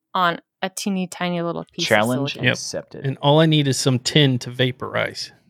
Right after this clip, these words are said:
Speaker 2: <laughs>
Speaker 3: with
Speaker 2: Right.
Speaker 3: a laser.
Speaker 1: There you go.
Speaker 2: And also be okay with only keeping <laughs> nine to two percent of this, the data.
Speaker 1: No,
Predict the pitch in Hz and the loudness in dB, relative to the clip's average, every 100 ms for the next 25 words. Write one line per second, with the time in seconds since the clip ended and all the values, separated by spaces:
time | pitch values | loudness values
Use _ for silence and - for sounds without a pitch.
0 | _ 147 - 143 135 123 101 117 - 165 | _ -12 -10 -6 2 4 4 2 0 -2
1 | 95 180 175 107 110 127 135 139 131 - | -2 -4 2 2 6 6 6 4 4 0
2 | _ _ - 104 120 117 110 113 104 95 | _ _ -6 2 6 6 4 2 2 2
3 | 98 95 - 95 95 90 90 - 113 90 | 0 -2 -6 -8 -6 -6 -6 -6 -6 -6
4 | 117 110 113 - 98 92 80 - 113 - | -2 -2 -4 0 0 0 -4 -4 -4 -4
5 | - - 107 87 - 85 - _ _ _ | -8 -8 -6 -4 -4 -4 -6 _ _ _
6 | _ _ - 294 254 196 240 | _ _ -2 4 6 4 2